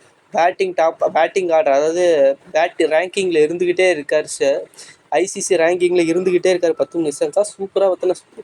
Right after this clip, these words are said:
பேட்டிங் ஆடிட்டு டாப் ஆர்டர் பேட்ஸ்மேன். எந்த டீமுக்கு டாப் ஆர்டர் பேட்ஸ்மேன் ஸ்பெண்டிங் இருக்கோ, அந்த டீம் கண் வைக்கலாங்க.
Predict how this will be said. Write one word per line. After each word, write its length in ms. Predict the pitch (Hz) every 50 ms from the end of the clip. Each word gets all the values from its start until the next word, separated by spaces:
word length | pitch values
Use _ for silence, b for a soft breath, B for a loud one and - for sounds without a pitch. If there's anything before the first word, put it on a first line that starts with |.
| -
பேட்டிங் 320 | 139 147 156 156 - 165 156
ஆடிட்டு 240 | 151 151 143 175 170 -
டாப் 200 | 147 151 156 -
ஆர்டர் 260 | - 170 165 160 147
பேட்ஸ்மேன். 380 | 143 147 147 - - 214 240 285 - - B B B B B B _
எந்த 280 | - 156 190 208 220 202
டீமுக்கு 280 | 202 202 196 196 190 -
டாப் 260 | 175 165 170 - 190
ஆர்டர் 180 | 180 180 170 165
பேட்ஸ்மேன் 320 | 160 160 - - 165 151 - -
ஸ்பெண்டிங் 300 | 165 170 175 170 170 165
இருக்கோ, 180 | 156 156 -
அந்த 180 | 165 156 151 147
டீம் 260 | - 165 165 165 151
கண் 260 | 143 - 139 139 147 156
வைக்கலாங்க. 720 | 160 151 - 160 151 151 151 151 151 156 160 165 175